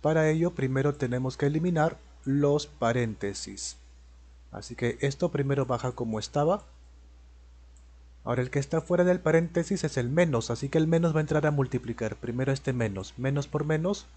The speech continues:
dice abajo que es más. Está abajo la ley. Ahora acompaña el dos A, ahora con el siguiente. Menos por más es menos y baja el tres. Abajo está la ley de signos. Ahora,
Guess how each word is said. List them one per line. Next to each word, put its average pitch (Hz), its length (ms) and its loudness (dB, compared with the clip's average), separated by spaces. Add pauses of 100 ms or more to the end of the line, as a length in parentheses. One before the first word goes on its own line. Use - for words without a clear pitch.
(260)
dice 110 300 -6
abajo 123 400 -2
que 101 180 -2
es - 180 -8
más. 151 380 -2
Está - 220 -14
abajo 98 300 -8
la 104 180 -8
ley. 135 280 -2 (480)
Ahora 117 260 -4
acompaña 135 600 -2
el 127 140 -2
dos 123 260 -2
A, 165 180 0 (120)
ahora 127 320 -2
con 120 180 -6
el 107 120 -4
siguiente. 131 760 -2
Menos 151 540 -2
por 135 220 -6
más 156 400 0 (520)
es 104 280 -8
menos 151 580 -2 (420)
y 117 140 -6
baja 101 260 -6
el 117 60 -10
tres. 156 320 0 (320)
Abajo 120 280 -4
está 135 160 -6
la 131 100 0
ley 123 180 2
de 120 140 -2
signos. 107 440 -8
Ahora, 117 300 -2